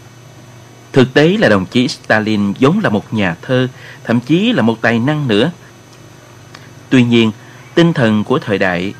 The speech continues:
đã khiến ông trở thành một chiến sĩ cách mạng thay vì nhà thơ, nhưng nền tảng thơ ca vẫn còn đó. Và dù sao, Stalin vẫn quan tâm đến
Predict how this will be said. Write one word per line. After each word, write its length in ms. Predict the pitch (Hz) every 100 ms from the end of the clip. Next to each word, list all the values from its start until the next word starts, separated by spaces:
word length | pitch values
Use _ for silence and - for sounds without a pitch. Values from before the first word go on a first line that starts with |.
| - -
đã 100 | 104
khiến 260 | - 156 -
ông 300 | 143 139 143
trở 160 | 107 139
thành 180 | 110 101
một 180 | 90
chiến 200 | - 156
sĩ 180 | 214 104
cách 240 | 104 185 -
mạng 280 | 92 90 117 - - -
thay 140 | 165
vì 240 | 139 120 110
nhà 220 | 110 101
thơ, 320 | - 151 151 139 - - -
nhưng 120 | 180
nền 160 | 143 123
tảng 200 | 113 165
thơ 160 | 156 147
ca 220 | - 139 135 - -
vẫn 220 | 107 104 151
còn 220 | 101 87
đó. 240 | 87 90 165 - - - -
Và 180 | 120 123
dù 240 | 123 120 117
sao, 400 | - 135 135 131 - -
Stalin 720 | - - 117 113 110 113 110 107 - -
vẫn 120 | 113 135
quan 140 | 113 110
tâm 180 | 104
đến 160 | 101